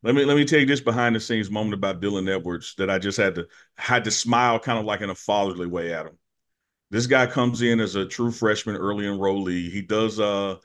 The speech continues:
last spring. He does the fall semester, you know, kicks ass at T C U, all those things. Just a couple of weeks ago, I've known Dylan enough to know when something's wrong. And so I'm looking at him in the cafeteria, and he's, he looks like something's bothering him.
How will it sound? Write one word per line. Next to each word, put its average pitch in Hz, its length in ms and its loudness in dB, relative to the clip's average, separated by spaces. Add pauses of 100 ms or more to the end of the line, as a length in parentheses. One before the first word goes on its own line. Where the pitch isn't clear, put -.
(260)
last 104 320 0
spring. 101 600 -4 (220)
He 101 100 -4
does 113 600 0 (120)
the 104 120 -4
fall 110 340 2
semester, 110 720 -2 (240)
you 95 100 -8
know, 95 120 -4
kicks 120 320 -2 (100)
ass 107 320 0
at 104 120 -6
T 113 180 -2
C 110 240 -2
U, 104 380 -4
all 101 180 0
those 98 240 -6
things. 80 420 -10 (460)
Just 139 220 0
a 147 60 0
couple 139 280 2
of 110 60 -2
weeks 123 220 2
ago, 98 460 -2 (100)
I've 98 120 -4
known 117 360 0
Dylan 117 260 2
enough 107 200 -2
to 98 80 -4
know 101 180 0
when 95 140 -4
something's 92 380 -8
wrong. 80 240 -10 (380)
And 92 120 -6
so 104 120 -2
I'm 95 140 -2
looking 139 280 2
at 127 100 4
him 120 100 2
in 110 80 0
the 110 60 -8
cafeteria, 107 600 -2
and 92 100 -4
he's, 98 200 -6
he 104 180 -2
looks 113 300 -2
like 104 180 2
something's 101 340 -6
bothering 110 380 -4
him. - 80 -20